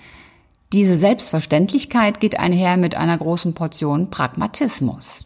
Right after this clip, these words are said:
Technik ist dafür da, um schnell ans gewünschte Ziel zu kommen. Diese Art zu denken fällt älteren Generationen schwerer.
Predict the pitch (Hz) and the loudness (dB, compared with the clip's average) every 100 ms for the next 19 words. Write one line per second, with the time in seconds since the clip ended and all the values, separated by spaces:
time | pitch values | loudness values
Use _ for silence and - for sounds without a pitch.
0 | - 143 117 - 208 - 175 170 - 143 | -8 -6 -4 0 -2 -2 -6 -6 -6 -2
1 | 151 165 185 151 - 185 165 175 247 302 | 2 2 0 -2 -2 2 4 4 2 0
2 | - - - - 143 147 180 277 285 269 | -4 -20 -8 -6 -4 -4 2 2 2 -4
3 | 254 - - 135 - - - - 156 _ | -4 -4 -2 -2 -4 -10 -8 -8 -10 _
4 | _ _ - - - - - _ _ - | _ _ -20 -20 -20 -20 -20 _ _ 0
5 | 311 226 247 - 208 202 240 185 190 208 | 2 4 2 0 0 2 2 2 0 -2
6 | 208 - 185 220 202 180 170 170 160 - | -2 -2 -2 -2 0 0 0 -4 -6 -8
7 | 160 160 151 151 - 147 - | -6 -4 -4 -6 -8 -10 -10